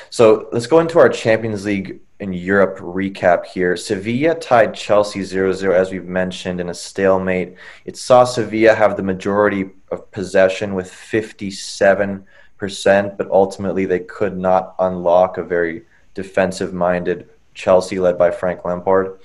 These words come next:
Barcelona smashed Ferencváros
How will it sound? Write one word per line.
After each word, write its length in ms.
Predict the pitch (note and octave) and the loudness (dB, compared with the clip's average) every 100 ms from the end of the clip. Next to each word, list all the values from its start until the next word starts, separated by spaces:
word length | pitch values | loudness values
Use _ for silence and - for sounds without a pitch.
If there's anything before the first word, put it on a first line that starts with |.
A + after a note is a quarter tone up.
| - - - - - | -20 -18 -18 -18 2
Barcelona 500 | A2+ A#2+ B2+ A#2+ B2+ | 4 4 4 4 4
smashed 560 | A#2+ - G#2+ A2+ A#2 - | 0 0 2 2 0 -6
Ferencváros 920 | - G#2 G2 - G#2 A2+ A2+ - | -4 -4 -2 4 6 6 2 -4